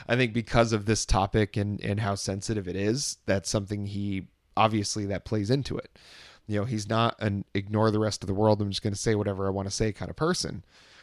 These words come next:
You know, he is somebody that I think does, like, considers what his place in the world means and what his position means in relation to other people and how to make sure that he's kind of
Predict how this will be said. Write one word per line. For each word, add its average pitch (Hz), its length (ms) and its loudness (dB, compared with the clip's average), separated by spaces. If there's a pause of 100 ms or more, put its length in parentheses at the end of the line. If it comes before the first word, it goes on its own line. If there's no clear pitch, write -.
(160)
You 104 100 0
know, 101 100 2
he 110 260 0
is 120 180 4
somebody 113 360 4
that 104 140 2
I 107 80 4
think 104 300 -4
does, 101 260 -2 (160)
like, 98 200 -2
considers 104 840 0 (260)
what 104 320 -2
his 98 260 -6
place - 340 -6
in 107 60 -4
the 104 60 0
world 117 240 2
means 120 340 0
and 95 140 -6
what 104 220 -4
his 101 300 0
position 101 580 -4
means 98 320 -2
in 95 100 -4
relation 95 440 -4
to 98 160 -4
other 95 140 -4
people 123 460 2 (580)
and 107 160 -2
how 120 180 2
to 117 60 0
make 113 160 0
sure 107 220 0
that 101 140 0
he's 104 500 -2 (140)
kind 104 180 0
of 95 180 -4